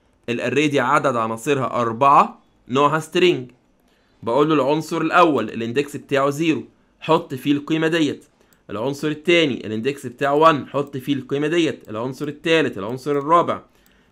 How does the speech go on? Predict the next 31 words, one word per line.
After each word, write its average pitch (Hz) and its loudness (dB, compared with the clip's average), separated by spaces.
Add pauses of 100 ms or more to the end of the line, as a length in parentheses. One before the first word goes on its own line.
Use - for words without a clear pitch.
(100)
ابدأ 156 0
عبي 143 0
المصفوفة 127 -4
بتاعتي. 196 0
لو 131 0
جيت 151 -6
شغلت 131 -6
البرنامج 117 -6
بتاعي 123 -6 (440)
وجيت 127 -6
ابص 127 -6
كده، 135 -4
مش 147 -6
هلاقي 123 -4
النتيجة 117 -6
اللي 107 -6
انا 120 -4
محتاجها. 123 -2 (180)
ليه؟ 139 0 (760)
لان 135 0
انا 143 2
عملت 156 0
مصفوفة. 165 -2
طب - -12
فين 185 6
العناصر 147 2
ديت؟ 127 -2
العناصر 110 -6
دي 117 -4
داخل 131 -4
المصفوفة. 139 -2